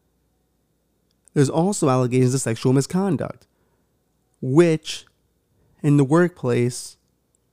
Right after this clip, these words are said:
can be defined in various ways. I think the way they're going with is he abused his power, and if you did sleep with him, he gave you promotions.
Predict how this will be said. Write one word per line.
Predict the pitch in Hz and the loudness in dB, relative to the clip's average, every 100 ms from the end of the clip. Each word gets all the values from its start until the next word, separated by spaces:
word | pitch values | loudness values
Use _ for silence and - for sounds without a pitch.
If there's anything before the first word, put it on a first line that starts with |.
| _ _ _ | _ _ _
can | 165 | 2
be | 156 | 2
defined | 139 - 135 131 | 2 0 2 2
in | |
various | 120 120 117 117 | 2 0 -2 -2
ways. | 151 139 117 | 2 2 0
I | 131 135 | -2 0
think | 143 135 | 2 2
the | 131 | 2
way | 127 | 2
they're | 127 120 | 0 0
going | 123 135 120 | 0 0 0
with | 113 120 _ _ _ _ _ - | -2 -4 _ _ _ _ _ -2
is | 135 123 113 123 - | 2 4 2 -4 -10
he | _ 139 131 | _ 2 2
abused | 120 127 127 | 2 2 2
his | - 120 | 0 -8
power, | - 113 120 135 | -4 -2 2 2
and | 135 120 | 2 2
if | 117 127 | 2 2
you | |
did | 123 127 127 | 2 2 0
sleep | - 117 | -4 -6
with | - 110 | -6 -2
him, | 120 | 2
he | 131 | 2
gave | 120 120 | 2 -2
you | 127 | 0
promotions. | 127 160 156 - - - | 0 2 0 -4 -8 -10